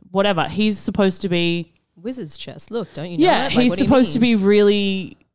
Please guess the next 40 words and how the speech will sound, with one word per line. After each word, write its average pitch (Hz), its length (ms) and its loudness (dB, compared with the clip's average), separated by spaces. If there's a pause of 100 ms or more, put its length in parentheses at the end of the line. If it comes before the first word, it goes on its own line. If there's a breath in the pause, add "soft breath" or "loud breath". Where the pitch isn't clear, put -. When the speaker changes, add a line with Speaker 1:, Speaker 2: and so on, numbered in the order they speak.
(480)
Speaker 1:
good 226 260 2
at 220 140 2
all, 185 320 2
a 185 60 0
lot 185 240 2
of 160 80 -4
stuff. - 880 -6 (120)
And 185 140 -2
they 190 80 2
sort 285 160 0
of 247 140 -2
do 220 120 2
him 202 240 2
so 208 380 2
dirty 185 320 2
as 165 80 -2
being 175 240 0
this 175 180 -4
guy 160 220 -2
that 160 100 -2
just 170 160 -6
sits - 200 -8
there 156 160 -4
and 160 100 -4
looks - 180 -4
bemused 156 500 -2
and 151 100 -8
pulls 151 200 -8
the 165 100 -6
same, 160 280 -2
like, 156 320 -6 (260)
Speaker 2:
But 170 160 0
he, 175 60 2
Speaker 1:
bemused 170 240 0
Speaker 2:
but 214 140 2
he's 233 140 2
Speaker 1:
face. 202 60 -4
Speaker 2:
great 190 280 2
at 151 140 -2
it. 123 160 -10